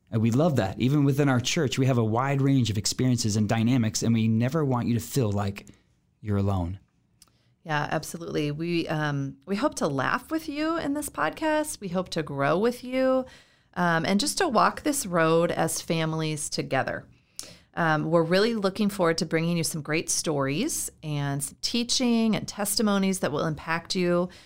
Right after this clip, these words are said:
Speaker 2: And we want you to know that we're really honored that you would spend your time listening. And so we take that really seriously, and we,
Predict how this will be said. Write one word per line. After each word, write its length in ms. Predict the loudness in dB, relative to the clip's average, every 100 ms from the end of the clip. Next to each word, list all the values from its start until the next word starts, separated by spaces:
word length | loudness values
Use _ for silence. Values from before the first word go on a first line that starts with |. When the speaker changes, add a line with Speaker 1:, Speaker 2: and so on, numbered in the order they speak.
| _ _ _
Speaker 2:
And 300 | -2 0 0
we 320 | -2 0 0
want 260 | 2 0 2
you 60 | 2
to 60 |
know 100 | 2
that 140 | 2 2
we're 120 | 2
really 340 | 2 0 0 0
honored 460 | 2 2 2 0
that 140 | -4 -4
you 180 | -4
would 160 | -4 -4
spend 260 | -2 -2 -2
your 120 | -2
time 400 | -2 0 0 -2
listening. 580 | -2 -2 -2 -2 0 -2
And 120 | -2
so 120 | -2
we 80 | -2
take 240 | -2 -4
that 160 | -4 -6 -6
really 240 | -2 -2
seriously, 600 | -2 0 0 0 0 -2
and 260 | -2 -4 -4
we, 380 | -6 -4 -6